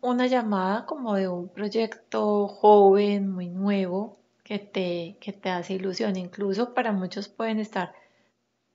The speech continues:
eh, eh, en esa posición de tres trabajos, de tres proyectos, mucha energía y excelentes noticias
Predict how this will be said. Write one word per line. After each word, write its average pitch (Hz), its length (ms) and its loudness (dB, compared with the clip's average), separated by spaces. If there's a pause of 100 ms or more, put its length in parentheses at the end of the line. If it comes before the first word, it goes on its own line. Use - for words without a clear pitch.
(200)
eh, 214 340 2
eh, 196 640 0 (200)
en 208 140 0
esa 196 280 0
posición 190 520 -4
de 196 340 0 (480)
tres 208 340 2
trabajos, 247 960 4
de 208 140 -4
tres 175 300 -10
proyectos, 226 1160 -4
mucha 185 260 -8
energía 208 600 -4
y 226 40 -4
excelentes 190 600 -10
noticias 185 600 -10